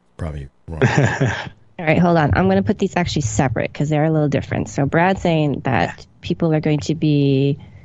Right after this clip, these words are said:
Speaker 3: main-, you said mainstream?
Speaker 2: Yeah, very competitive in the mainstream segments. I don't think they're gonna have a thirty ninety rival.
Speaker 3: All right. Um, while Adam is away,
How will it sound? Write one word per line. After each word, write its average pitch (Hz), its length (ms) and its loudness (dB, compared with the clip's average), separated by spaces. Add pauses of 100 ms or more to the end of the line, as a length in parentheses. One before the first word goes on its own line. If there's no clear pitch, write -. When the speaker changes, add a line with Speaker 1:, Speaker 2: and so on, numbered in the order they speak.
(380)
Speaker 3:
main-, 185 220 6 (160)
you 165 320 0
said 147 160 2
mainstream? 190 520 0 (520)
Speaker 2:
Yeah, 127 180 4
very 131 220 0
competitive 117 420 -2
in 101 100 -2
the 101 60 -2
mainstream 92 400 -2
segments. 78 540 -6
I 123 80 4
don't 160 120 2
think 143 140 0
they're 135 100 0
gonna 110 160 0
have 101 120 -2
a - 40 -4
thirty 92 280 -6
ninety 87 440 -6 (220)
rival. 87 480 -4 (4000)
Speaker 3:
All 143 80 -8
right. 123 180 -14 (300)
Um, 220 300 0 (100)
while 262 400 0
Adam 233 420 -2
is 185 180 -2
away, 151 680 2